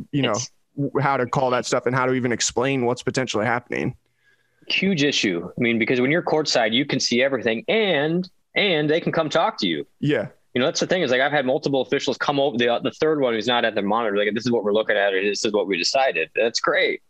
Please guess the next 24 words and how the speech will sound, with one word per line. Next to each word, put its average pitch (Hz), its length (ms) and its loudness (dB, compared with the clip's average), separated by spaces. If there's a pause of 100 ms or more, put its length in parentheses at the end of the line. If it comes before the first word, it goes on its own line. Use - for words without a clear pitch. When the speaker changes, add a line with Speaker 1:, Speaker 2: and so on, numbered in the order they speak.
(100)
Speaker 2:
It's 107 100 0
like, 123 80 2
"Oh, 143 180 2
well, 120 140 2
that 127 120 0
makes 135 200 -6
more 98 140 -2
sense." 92 420 -2
But 143 60 2
when 156 140 0
you're, 190 200 0 (600)
when 151 140 0
you're 160 140 2
in 185 60 0
your, 143 340 2
uh, 117 280 2 (260)
you 151 100 0
know, 113 220 0
home 156 280 -2
studio, 127 680 2
you 160 120 2
have 214 100 0
no 113 220 2
idea. 85 480 0